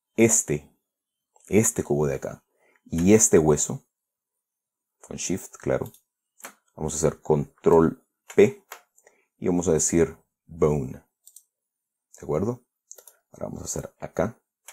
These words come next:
Vamos a hacer este de acá. Control P. Bone. Veamos qué pasa. Ahora voy a hacer rotación en este. Ah, vea usted.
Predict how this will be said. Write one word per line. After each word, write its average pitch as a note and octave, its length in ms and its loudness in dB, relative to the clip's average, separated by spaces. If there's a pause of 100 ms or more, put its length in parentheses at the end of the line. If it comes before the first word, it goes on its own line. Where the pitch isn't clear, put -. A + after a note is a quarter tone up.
(240)
Vamos - 200 -18
a - 40 -16
hacer - 280 -12 (580)
este - 280 -10
de G1+ 100 -10
acá. - 200 -4 (760)
Control - 440 -6
P. A2+ 360 0 (800)
Bone. - 500 -8 (2500)
Veamos A#2+ 220 4
qué - 100 4
pasa. - 440 -2
Ahora F2 300 4
voy D2+ 120 0
a - 20 0
hacer G2+ 280 2
rotación F#2 720 4
en F#2+ 100 4
este. - 300 -2 (1120)
Ah, D2+ 1080 2 (200)
vea D2+ 260 -4
usted. E2+ 460 2